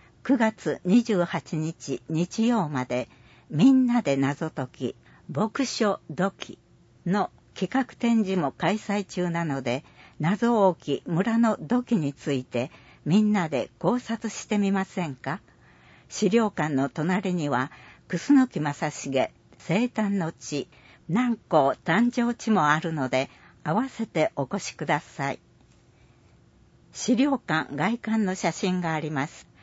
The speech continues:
千早赤坂村農林環境課、電話零七二一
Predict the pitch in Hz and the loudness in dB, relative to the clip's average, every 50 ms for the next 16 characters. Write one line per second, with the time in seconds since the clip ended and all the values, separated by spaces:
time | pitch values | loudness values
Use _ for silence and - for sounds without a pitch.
0 | - - - - _ _ - - 190 208 - - 214 202 214 202 180 175 - 185 | -20 -20 -20 -20 _ _ -6 -2 -2 0 2 0 0 0 0 -2 -2 -2 -2 -4
1 | 180 - 180 160 - 160 160 156 151 151 147 139 - - - 175 156 190 226 247 | -4 -4 -6 -2 -2 -2 -2 0 2 4 4 4 4 2 -4 -2 0 2 2 2
2 | 240 240 220 220 220 - - 185 190 185 - - - 170 160 151 - _ - 139 | 2 0 0 -2 -2 -2 -2 -2 -2 -2 -6 -6 -6 -4 -4 -6 -6 _ -4 -4
3 | 139 - - _ - - - - - _ - 123 123 170 202 226 233 226 214 196 | -4 -4 -6 _ -20 -20 -20 -20 -20 _ -12 -4 -2 0 2 2 2 2 2 2
4 | 175 160 - - _ - - - - - - - 135 147 214 247 262 262 254 262 | 0 0 -2 -4 _ -20 -20 -20 -20 -20 -14 -6 -2 0 2 4 4 4 4 4
5 | 240 220 190 165 156 143 151 170 160 156 165 165 156 - - - - 131 123 - | 4 4 4 2 2 2 0 0 0 -2 -2 -4 -4 -6 -10 -14 -8 -8 -8 -8